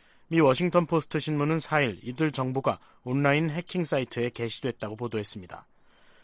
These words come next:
신문은 해당 이메일 주소를 사용해 회원 계정의 암호를 재설정하고 계정을 제어할 수 있으며,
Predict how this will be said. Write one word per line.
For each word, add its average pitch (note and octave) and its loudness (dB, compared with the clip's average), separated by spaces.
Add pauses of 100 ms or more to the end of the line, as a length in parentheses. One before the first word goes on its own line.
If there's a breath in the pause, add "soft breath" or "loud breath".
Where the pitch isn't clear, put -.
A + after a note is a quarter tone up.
(180 soft breath)
신문은 F#3 4
해당 F3 2
이메일 C#3+ 2
주소를 C#3 0
사용해 B2+ -2 (240)
회원 E3+ 6
계정의 D3 2
암호를 B2+ 0
재설정하고 A2 -2
계정을 A#2 -4
제어할 B2 2
수 - -8
있으며, A#2 -4